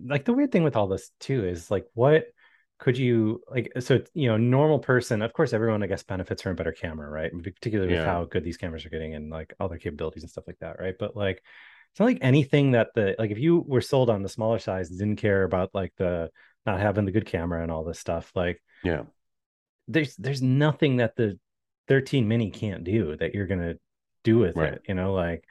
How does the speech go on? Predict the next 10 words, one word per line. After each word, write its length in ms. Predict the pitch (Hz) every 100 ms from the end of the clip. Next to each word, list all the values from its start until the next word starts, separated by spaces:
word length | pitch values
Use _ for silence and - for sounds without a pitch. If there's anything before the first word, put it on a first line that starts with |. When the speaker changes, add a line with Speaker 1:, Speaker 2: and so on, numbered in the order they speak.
| - - - _ _ _ -
Speaker 2:
That's 200 | 127 135
true 200 | - 123
for, 160 | 110 95
like, 220 | 80 71
ninety-nine 540 | 82 78 76 85 82
percent 260 | 78 82 78
of 80 | 69
the 60 |
population. 680 | 71 69 - 73 69 - - - _
Speaker 1:
Yeah. 300 | - 113 80